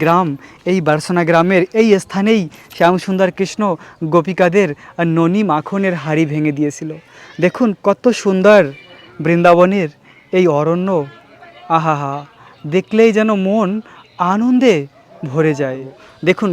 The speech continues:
গোপিকারা ঠিক এই স্থান দিয়ে এইভাবে যেত মাথায় করে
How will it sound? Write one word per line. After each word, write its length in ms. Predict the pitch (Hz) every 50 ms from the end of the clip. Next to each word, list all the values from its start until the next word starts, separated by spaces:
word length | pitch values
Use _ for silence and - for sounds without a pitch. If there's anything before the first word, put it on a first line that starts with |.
| 156 143
গোপিকারা 440 | 156 156 151 - 185 - 196 190 190 185 - -
ঠিক 140 | 233 214 - - - - - - - -
এই 80 | 202 196 185 185
স্থান 200 | 170 - - 202 196 180
দিয়ে 160 | 208 214 190 202 202 - - - - - - - 208
এইভাবে 340 | 226 226 190 196 202 208 196 156 175
যেত 160 | 180 - 208 180 185 214 247 240 - - - - - -
মাথায় 400 | 156 151 151 - - 185 190 185
করে 160 | - 233 226